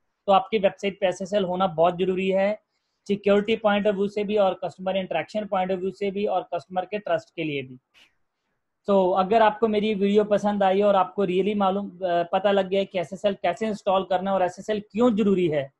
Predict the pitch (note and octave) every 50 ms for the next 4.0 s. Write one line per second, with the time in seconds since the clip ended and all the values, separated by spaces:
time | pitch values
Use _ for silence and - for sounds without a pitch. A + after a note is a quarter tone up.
0 | _ _ _ _ _ _ _ _ _ _ - G#3 G3+ G#3 G#3+ G#3+ A3+ A#3 A#3+ G3+
1 | F#3+ - - F#3+ F3 F3 E3+ F#3 G#3+ G3+ F3+ F3 G#3+ G#3+ G#3 F#3 F#3 F#3 F#3 F3+
2 | F3+ F#3+ F#3+ G3 G3+ A3+ _ _ _ _ - E3+ F3 F3+ F#3 - - F#3 E3+ -
3 | _ - G3 F#3 F#3 G3+ G#3 F#3+ G3+ G3 F#3+ F#3+ E3+ F3 F3 E3+ F3+ G3 F#3+ F#3